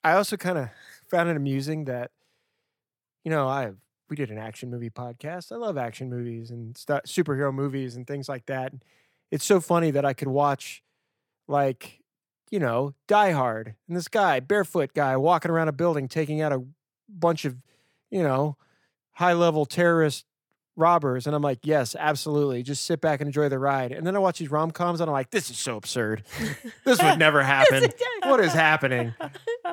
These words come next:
Speaker 1: But in that vein, one of the things, the only, the only thing I, it, which, so I think that's silly. It's silly that I can watch absurdity in one genre and not another. But the one that I just, I,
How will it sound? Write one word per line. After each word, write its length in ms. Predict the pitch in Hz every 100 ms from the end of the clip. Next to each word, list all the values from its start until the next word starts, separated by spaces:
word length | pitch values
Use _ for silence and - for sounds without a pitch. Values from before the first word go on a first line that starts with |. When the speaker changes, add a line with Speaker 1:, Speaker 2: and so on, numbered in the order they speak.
| - 311 294 _ _
Speaker 1:
But 120 | 190 233
in 120 | 233
that 160 | 196
vein, 380 | 151 190 208 170
one 160 | 165 196
of 40 |
the 60 | 180
things, 380 | - 180 160 131
the 120 | 170
only, 180 | 233 240
the 180 | 185
only 160 | 190 220
thing 180 | 175 151
I, 220 | 127 127 - 320 -
it, 200 | 247 285
which, 200 | 285 - - - - _
so 260 | - 170 120 _ _ _ -
I 80 | 214
think 160 | 226
that's 220 | 170 143
silly. 400 | - 156 127 147 -
It's 140 | -
silly 280 | 214 202 180
that 120 | 160
I 140 | 147 135
can 240 | 139 139 _ -
watch 280 | 156 156
absurdity 500 | 160 - 170 156 147
in 80 | 139
one 180 | 131 135
genre 320 | 139 139 135
and 80 | 131
not 220 | 139 143
another. 280 | 147 139 131
But 320 | 131 165 143 - _ _ _ _ _ _ _ - _ _ _ _ _
the 80 | 151
one 280 | 160 202 208
that 180 | 175 135
I 120 | 151
just, 260 | 151 135 -
I, 140 | 165